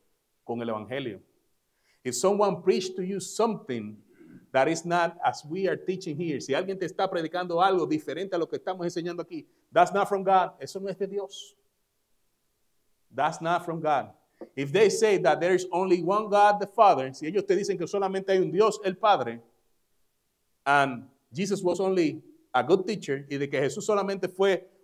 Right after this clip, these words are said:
un buen maestro, that's false. Eso es falso.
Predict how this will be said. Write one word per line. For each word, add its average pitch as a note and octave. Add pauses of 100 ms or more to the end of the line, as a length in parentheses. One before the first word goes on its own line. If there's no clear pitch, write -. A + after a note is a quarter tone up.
un E3+
buen G3+
maestro, G3 (280)
that's D3+
false. - (380)
Eso A2+
es C#3+
falso. F3